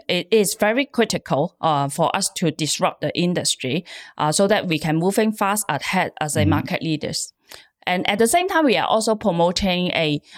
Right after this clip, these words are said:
Speaker 1: uh, feedback and also recognition culture. Uh, as we're going so <laughs> fast, uh, this
Speaker 2: Yeah.
Speaker 1: is also very important for us to celebrate our milestone, to recognize all the achievement, so that we can move together as a company,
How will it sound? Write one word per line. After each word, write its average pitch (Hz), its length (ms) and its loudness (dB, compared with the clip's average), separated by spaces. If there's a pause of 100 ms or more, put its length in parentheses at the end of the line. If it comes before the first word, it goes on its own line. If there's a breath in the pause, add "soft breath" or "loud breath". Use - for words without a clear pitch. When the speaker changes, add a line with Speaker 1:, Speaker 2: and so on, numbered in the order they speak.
(100)
Speaker 1:
uh, 156 140 2
feedback 208 500 0 (100)
and 147 380 0
also 170 320 2
recognition 180 640 0
culture. 147 520 -2 (300 loud breath)
Uh, 147 320 0
as 165 160 0
we're 160 140 0
going 196 260 2
so 190 300 2
<laughs> 190 200 -4
fast, 170 440 0
uh, 160 240 0 (240 loud breath)
this 247 160 2
Speaker 2:
Yeah. 226 60 6
Speaker 1:
is - 100 0
also 190 220 2
very 190 300 2
important 160 540 2
for 135 140 -2
us 160 180 0
to 147 220 2
celebrate 202 420 2
our 156 160 0
milestone, 233 720 2 (300 loud breath)
to 185 160 2
recognize 175 640 0
all 180 180 2
the 160 200 2
achievement, 208 760 2 (160 loud breath)
so 196 220 0
that 180 180 0
we 165 80 -2
can 175 200 0
move 254 280 2
together 165 540 0
as 160 160 0
a 170 80 0
company, 196 720 0